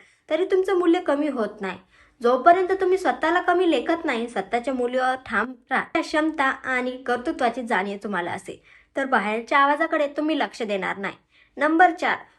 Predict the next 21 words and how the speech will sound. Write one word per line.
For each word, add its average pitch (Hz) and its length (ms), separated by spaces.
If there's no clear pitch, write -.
कृतीतून 381 440
उत्तर 285 260
द्या, 220 240
शब्दातून 190 520
नाही. 190 180
एखादा 254 400
सहकारी 330 460
तुमचं 330 300
योगदान 320 420
कमी 330 320
लेखतोय, 233 400
तुमच्या 247 260
कल्पनांना 262 540
वेडं 254 320
ठरवतोय 277 440
किंवा 339 140
तुमच्या 359 360
मागे 349 240
निंदा 277 340
करतोय, 247 340
तेव्हा 254 160